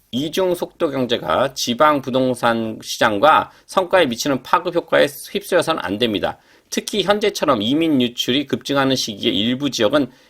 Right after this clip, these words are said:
해외로 이주하는 젊은이들이 일-, 잃는다는 어려움을 겪고 있기 때문입니다. 그러니까 이게요, 지방은 여기가 농수산물 수출이랑 뭐 나무 수출 뭐 이런 건데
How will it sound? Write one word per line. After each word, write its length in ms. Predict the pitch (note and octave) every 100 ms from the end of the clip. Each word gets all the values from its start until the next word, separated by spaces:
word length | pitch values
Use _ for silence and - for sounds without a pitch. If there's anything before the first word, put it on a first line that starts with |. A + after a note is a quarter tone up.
| -
해외로 240 | G#3+ G#3+
이주하는 340 | D#3+ C3 D3 C3+
젊은이들이 680 | B2 B2+ B2 F#2 E2+ E2+ - _ _ _ _ _ _ _ _ _
일-, 220 | A2+ A#2+ - _ _ -
잃는다는 380 | A#2 A#2+ A#2+ D3
어려움을 500 | F#2 B2+ C#3 D3+ D3
겪고 260 | A2+ - B2
있기 200 | B2 -
때문입니다. 640 | A#2 G2+ D#2 - - - _ _ _ _ _ _ - _ _ _ _ _ _ _ _ _ - - - - C#5 - - -
그러니까 220 | C3+ D3+
이게요, 680 | A#2+ C3 D3 D3+ C3 E2 - - - - _
지방은 760 | - - D#3 F3 F#3 E3+ F3 D#3
여기가 360 | A2+ B2 B2 G#2+
농수산물 720 | G#2+ D3+ - E3 E3 D#3 C#3+
수출이랑 760 | D3+ C3+ - C#3 B2 B2 A#2+
뭐 380 | A2+ A2 A2 F2 _ -
나무 420 | F2+ F#2+ C3 C#3
수출 380 | C3 - - C3
뭐 100 | A#2
이런 260 | A2 F3+
건데 600 | F#3+ B2 F#2+ C3 B2 F2+